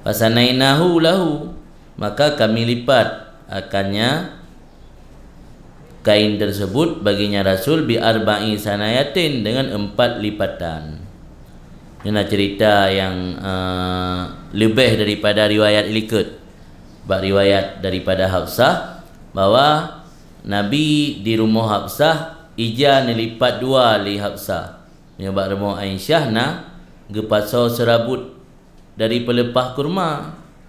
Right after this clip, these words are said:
Ha, menyebab di rumah Hafsah na. Rapat turah tanya bantai rumah Hafsah na gapa? Gelipat dua ija. Duduk bak sabah malam kun ai-, eh, kun Hafsah. Hotel Nuwa Rasul rumah Hafsah na kun li Hafsah lah mati.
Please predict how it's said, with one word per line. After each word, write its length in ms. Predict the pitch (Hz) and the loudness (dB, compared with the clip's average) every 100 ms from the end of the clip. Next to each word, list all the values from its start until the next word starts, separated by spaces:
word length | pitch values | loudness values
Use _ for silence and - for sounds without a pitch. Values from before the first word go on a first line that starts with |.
| - - - - - | -20 -20 -20 -20 -14
Ha, 160 | 92 85 | -10 -6
menyebab 320 | 98 104 104 | -4 -2 0
di 100 | 104 107 | 0 -2
rumah 200 | 104 104 | -2 -2
Hafsah 400 | 98 - - 165 147 | -2 -2 0 0 0
na. 200 | 190 170 143 143 - - - - - - | 0 0 -2 -4 -12 -18 -20 -20 -20 -10
Rapat 240 | 104 104 104 | -2 0 2
turah 160 | 113 113 | 4 4
tanya 320 | 117 139 143 | 4 2 4
bantai 480 | 117 117 120 123 120 | 2 2 2 4 4
rumah 280 | 120 120 117 | 2 2 2
Hafsah 280 | 120 151 135 120 | 2 0 0 -2
na 160 | 120 | -2
gapa? 520 | 120 123 131 98 82 - - - - - | -2 -4 -6 -6 -10 -14 -20 -20 -20 -16
Gelipat 440 | 85 87 - 110 117 | -10 -8 0 0 2
dua 320 | 175 160 156 | 2 4 4
ija. 680 | 151 160 143 123 90 80 - - - - - - - - - | 2 2 2 2 -2 -8 -14 -20 -20 -20 -20 -20 -20 -20 -12
Duduk 320 | 101 113 160 | -4 0 2
bak 160 | 127 123 | 2 0
sabah 200 | 117 120 | 0 0
malam 600 | 117 117 160 180 - - | 2 2 0 -2 -12 -10
kun 240 | 131 120 | -8 -6
ai-, 240 | 117 117 117 | -4 -6 -6
eh, 120 | 117 | -8
kun 240 | 123 123 117 | -4 -2 -2
Hafsah. 640 | - - 160 175 - - - - - - - - - | -4 -2 -2 -2 -10 -20 -20 -20 -20 -20 -20 -20 -12
Hotel 280 | - 117 117 | -4 -2 0
Nuwa 320 | 117 117 113 | 2 4 4
Rasul 280 | 113 120 110 | 2 -2 0
rumah 480 | 113 110 110 110 | 0 0 0 -2
Hafsah 320 | 98 - 160 123 | -4 -2 -2 -2
na 80 | 110 | -6
kun 240 | 113 165 | -4 -2
li 120 | 131 | 2
Hafsah 400 | 113 107 - 117 | 2 0 0 0
lah 120 | 110 101 | 2 0
mati. 640 | 101 - 107 95 90 | -2 -4 -2 -2 -4